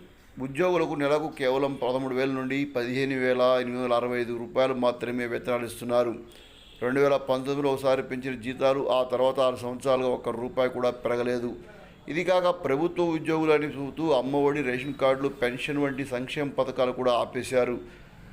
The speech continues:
దాదాపు రెండు వేల మంది ఉద్యోగులు, వారి కుటుంబాలు అరణ్య రోదన చేస్తున్నాయి. వారి అరణ్య రోదన వినే నాదుడే లేడు. మరి ఎఫ్టీఈ మార్పు లేక నష్టపోతున్నారు.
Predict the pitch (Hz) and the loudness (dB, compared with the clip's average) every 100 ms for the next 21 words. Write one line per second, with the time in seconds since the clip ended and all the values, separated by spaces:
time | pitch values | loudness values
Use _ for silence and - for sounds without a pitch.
0 | 113 117 127 131 123 117 123 143 143 135 | -2 2 2 2 -4 -4 -2 -2 0 0
1 | 135 131 131 127 123 120 139 147 139 131 | 2 0 0 -4 -4 -4 0 0 2 0
2 | 120 123 117 139 139 135 123 117 135 127 | 0 -4 -8 -4 0 2 4 2 0 -4
3 | 110 123 131 135 127 123 - 120 120 120 | 0 0 0 -2 -4 -8 -10 -4 0 0
4 | 117 - - - - - 110 117 120 120 | 0 -6 -14 -20 -20 -6 0 2 2 -2
5 | - 113 127 135 123 120 127 127 123 120 | 0 0 2 0 -2 0 0 0 -4 -4
6 | 123 120 110 117 120 131 127 127 120 120 | -4 -4 -2 -4 0 -2 0 -2 -2 -4
7 | 123 - - - - - - - - - | -4 -6 -16 -20 -20 -20 -20 -20 -20 -20
8 | - 139 147 - 190 196 190 175 147 151 | -4 0 0 -2 -6 -4 -2 0 2 0
9 | 151 151 135 131 147 143 135 123 - 139 | 0 0 2 2 2 2 0 -4 -4 -6
10 | 131 131 127 127 123 | -6 -4 0 2 2